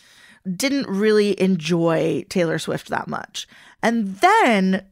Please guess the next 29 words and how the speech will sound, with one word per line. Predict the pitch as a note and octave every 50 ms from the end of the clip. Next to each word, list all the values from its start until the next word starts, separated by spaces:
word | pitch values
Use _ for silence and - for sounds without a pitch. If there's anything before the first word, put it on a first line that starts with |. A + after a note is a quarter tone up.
| _ -
I'm | - B3 C4
gonna | G#3+ - D4 F#4 B3+ G3
admit | F#3+ F#3 F#3+ F#3+ G#3+ G3+ G3+ -
this, | C#3+ D#3 D#3 F3+ E3+ - - -
but | - G3 F#3+ F#3+ F3+ F3 D#3+ C3 - - - - - - - - _ -
in | - B3 B3+ A3
some | - - D#4+ E4+ F4 F4
ways, | E4+ C#4 A#3+ A3+ A3 G#3+ A3 G#3+ F#3+ A3+
I | - - G3 G3+ G3+
came | G3 - - A3+ A#3+ A3+
around | A3+ G#3 F#3+ G3+ F#3+ F#3+ G#3 G#3+
to | G3 A3
Taylor | G3 - G#3 F#3 F3+ F3 E3+
Swift | - - - E3+ E3 D#3+ - - -
because | - F#3+ - - - - - - C4 C#4 C4+ A3 G3 F#3 F3+ F3 E3+ - _ _ - - - - _ _ _ _ -
Lena | - G#3+ A3+ B3 B3+ C4
Dunham, | A3 A3+ B3+ A#3 A3 G3+ G3
when | F#3+ F3+ F3+ F3+
Girls | E3+ F#3 F#3+ G3 G3+ F#3+ -
came | - F#3+ F3
out, | E3 D#3+ D#3 - -
I |
really | E3 D#3+ E3+ F#3 F#3 F#3+ F#3
loved | F3 E3+ E3 E3 E3 - -
Girls. | - D3+ D3+ D3 C#3 C#3 D#3 D#3+ -
And | D3+ E3
it | E3+ -
was | - E3 D3 -
like, | E3+ D#3 D#3+ - - -